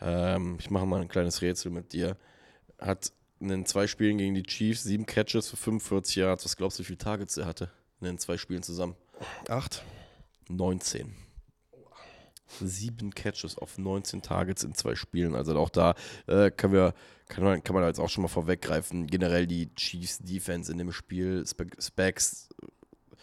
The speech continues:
Speaker 1: Also ich muss ganz, auch da sagen, bei der ganzen Fluktuation an Trainern und sowas, Spagnuolo,
Speaker 2: Ja.
Speaker 1: der Mann hat mit den Giants zwei,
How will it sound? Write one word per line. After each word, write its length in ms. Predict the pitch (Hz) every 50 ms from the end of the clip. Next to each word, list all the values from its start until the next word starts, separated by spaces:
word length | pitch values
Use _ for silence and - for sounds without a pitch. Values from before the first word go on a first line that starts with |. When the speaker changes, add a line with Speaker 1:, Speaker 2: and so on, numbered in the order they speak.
| - - - - -
Speaker 1:
Also 220 | - 101 113 107 - - - - -
ich 60 | -
muss 180 | 123 135 135
ganz, 300 | 127 131 135 - - -
auch 140 | - - 131
da 180 | - 131 131 135
sagen, 340 | 117 110 110 117 131 131 127
bei 120 | 117 104
der 160 | 101 104 101
ganzen 380 | 98 110 131 - - 127 117 113
Fluktuation 680 | - - 120 - - - 107 104 - - - 127 131
an 140 | 123 107 98
Trainern 400 | - - 123 123 123 117 98 92
und 80 | 87 87
sowas, 380 | 92 92 98 110 127 - - - _ _ - _ _ _ _ _ _ _ _ - - _ -
Spagnuolo, 800 | - - - - 90 85 95 107 127 131 110 95 101 120 147 165 - _ _ _ - _ _ _ - 120
Speaker 2:
Ja. 100 | 113 107 - - - - - - - -
Speaker 1:
der 140 | - - 104
Mann 200 | 104 113 131 131
hat 160 | 131 131 -
mit 140 | 113 117 -
den 160 | 107 104 101
Giants 400 | 101 117 113 120 117 104 - -
zwei, 220 | - - - 104